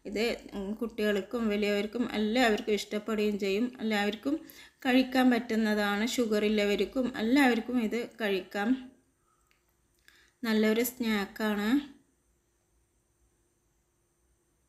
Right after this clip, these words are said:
അപ്പോൾ നല്ലപോലെ ഇത് തിളച്ച് നല്ല കുറുകി വന്നിട്ടുണ്ട്. അതിലേക്ക് നമ്മൾ, ആ, ക്രഷ് ചെയ്തെടുത്ത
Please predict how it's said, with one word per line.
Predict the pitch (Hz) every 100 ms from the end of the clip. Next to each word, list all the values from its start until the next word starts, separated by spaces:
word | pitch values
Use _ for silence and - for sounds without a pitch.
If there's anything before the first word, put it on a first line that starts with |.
| _ _ _ _ _ _ _ _ _ _ _ _ _ _ _ _ _ _ _ -
അപ്പോൾ | 262
നല്ലപോലെ | 269 233 226 226 226 277 294
ഇത് | - 233 233 - - _ _ -
തിളച്ച് | 226 214 - -
നല്ല | 226 220 208 233 - 220 220 -
കുറുകി | 220 220 220
വന്നിട്ടുണ്ട്. | 214 208 208 202 202
അതിലേക്ക് | 220 202 202 202 220
നമ്മൾ, | 226 202 226 427 - - - -
ആ, | 208 208 202 196 - - _ _ _ -
ക്രഷ് | 214 214 -
ചെയ്തെടുത്ത | 202 202 208 214 -